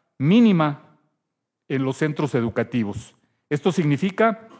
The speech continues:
que cada aula en San Luis Potosí tiene un maestro o maestra presente, preparado para guiar a nuestros estudiantes a lo largo del ciclo escolar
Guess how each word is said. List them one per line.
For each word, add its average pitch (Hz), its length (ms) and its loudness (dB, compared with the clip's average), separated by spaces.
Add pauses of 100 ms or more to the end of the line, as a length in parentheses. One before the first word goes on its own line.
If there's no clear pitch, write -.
(180)
que 143 140 -2
cada 196 260 4
aula 202 220 4
en 175 80 0
San 156 160 0
Luis 170 160 -2
Potosí 180 460 -2
tiene 175 260 -2
un 180 100 0
maestro 180 520 0
o 147 160 -2
maestra 151 500 -4
presente, 139 720 -4 (480)
preparado 147 880 0 (200)
para 131 240 0
guiar 156 300 2
a 185 40 2
nuestros 143 400 -2
estudiantes 139 640 -2
a 139 80 2
lo 131 120 -2
largo 160 360 0
del 127 120 -2
ciclo 156 260 -6
escolar 156 680 -2